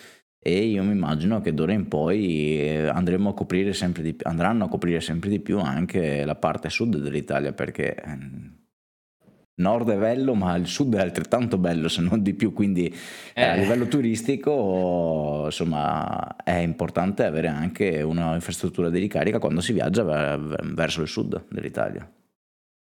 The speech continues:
Speaker 2: Certo. E soprattutto le, le strutture stesse, gli hotel, cioè quelle strutture dovranno iniziare a valutare quell'opzione. E il caso vuole proprio che io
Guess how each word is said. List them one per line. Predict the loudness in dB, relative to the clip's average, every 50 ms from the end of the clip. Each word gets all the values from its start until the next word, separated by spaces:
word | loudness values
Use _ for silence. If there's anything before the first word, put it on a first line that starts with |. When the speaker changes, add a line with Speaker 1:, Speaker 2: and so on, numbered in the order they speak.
| _ _ _ _ _ _ _ _
Speaker 2:
Certo. | -6 -4 -4 -2 -2 -4 -8 -10 -14 -14 -14 -20 -20 _ _ _ _ _ _ _ -4
E | -2
soprattutto | -2 0 0 -2 -2 -2 -6 -2 0 0
le, | 2 0 -2 -2 -6
le | -8 -6
strutture | -6 -6 -6 -8 -10 -10 -10 _ -2 0 0 0 0
stesse, | -2 -4 -6 -2 0 2 2 2 0 -2 -4 -4 -2 -2 -2 -4 -2
gli | -4 -4
hotel, | -4 0 0 2 2 2 2 0 -2 -4 -6 -6 -8 -8 -4
cioè | -4 -4 -4 -4 -8 -16
quelle | -18 -4 0 0 2 2 2 0 -2 -2
strutture | -4 -6 -8 -10 -16 -8 -4 0 0 2 2 2
dovranno | 0 0 -2 -2 -2 -4 -4
iniziare | -8 -8 -10 -4 -2 0 2 2 2
a | 0 0 0 -2 -2
valutare | -2 -2 -2 -4 -4 -4 -2 0 0 0
quell'opzione. | -2 -4 -8 -8 -8 -10 -12 -14 -14 -12 -12 -8 -6 -4 -4 -4 -4 -6 -8 _ _ -20 -20 -20 -12
E | -4 -2 -2 -2
il | -2
caso | -2 0 0 2 2 2
vuole | 2 2 2 2 2
proprio | 0 0 0 0
che | 0 2 2
io | 4 4 4 2 2 0